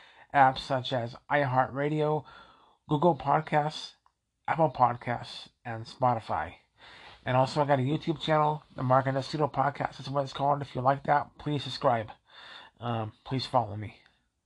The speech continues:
Um, really do appreciate it. And F Y I, this is not gonna be on YouTube as of yet.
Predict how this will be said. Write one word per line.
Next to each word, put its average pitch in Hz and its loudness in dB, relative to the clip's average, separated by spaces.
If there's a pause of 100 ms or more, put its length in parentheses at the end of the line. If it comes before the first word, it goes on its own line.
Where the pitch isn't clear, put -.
(600)
Um, 78 -12 (640)
really 127 -8
do 123 -6
appreciate 117 -8
it. 113 -14 (480)
And 139 2
F 160 4
Y 160 4
I, 143 6
this 156 -2
is 151 -8
not 147 2
gonna 147 0
be 139 -4
on 123 -2
YouTube 123 -6
as 107 -8
of 107 -8
yet. 110 -6